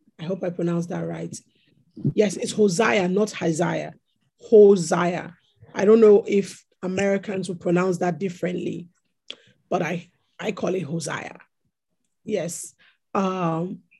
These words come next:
fantastic. We're there. Gauze, you're there. Orode is there. All right, fantastic. Let's go there. Hosea thirteen thirteen.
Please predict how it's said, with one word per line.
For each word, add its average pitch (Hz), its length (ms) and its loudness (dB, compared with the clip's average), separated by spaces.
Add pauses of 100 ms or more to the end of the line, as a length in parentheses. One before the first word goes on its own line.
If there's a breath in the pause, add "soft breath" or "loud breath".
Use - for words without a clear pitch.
(540)
fantastic. 185 920 -6
We're 175 200 0
there. 170 340 -6 (100)
Gauze, 196 440 4
you're 175 160 -2
there. 180 400 -6
Orode 175 480 2
is 165 120 -6
there. 170 400 -6 (520 soft breath)
All - 180 -6
right, 180 280 -2
fantastic. 175 680 -6
Let's 180 220 0
go 175 120 0 (100)
there. 151 180 -8 (480 soft breath)
Hosea 233 560 6
thirteen 185 460 2
thirteen. 175 520 -6